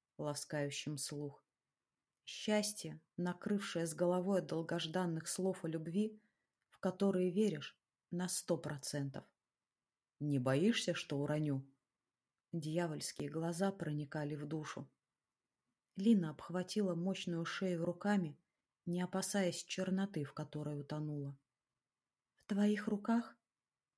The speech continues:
я ничего не боюсь. Люблю». Ответ, греющий душу обоим брачующимся.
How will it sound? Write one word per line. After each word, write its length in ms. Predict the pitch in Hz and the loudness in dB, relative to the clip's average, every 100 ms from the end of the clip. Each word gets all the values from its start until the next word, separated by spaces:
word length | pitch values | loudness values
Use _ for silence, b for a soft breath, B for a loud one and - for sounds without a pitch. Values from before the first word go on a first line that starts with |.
| _ | _
я 240 | 185 180 185 | -4 0 2
ничего 500 | 185 202 - 185 170 | 0 -2 -2 0 0
не 140 | 160 | 0
боюсь. 500 | 139 147 151 135 - _ _ _ _ _ _ _ _ _ - | -2 -6 -6 -8 -10 _ _ _ _ _ _ _ _ _ -8
Люблю». 580 | 180 202 180 170 139 - _ _ _ _ _ _ _ _ _ _ _ _ _ _ | 2 4 6 4 2 -4 _ _ _ _ _ _ _ _ _ _ _ _ _ _
Ответ, 600 | 151 143 190 175 202 - | -4 -4 -2 0 0 0
греющий 600 | 143 175 180 160 - 156 | -2 2 2 0 -2 -4
душу 420 | 156 202 202 - | -2 0 0 -2
обоим 460 | 151 143 175 165 151 | -4 2 2 2 0
брачующимся. 1080 | 151 156 - 170 151 139 - 143 135 - | -2 -4 -6 -6 -4 -4 -4 -4 -6 -10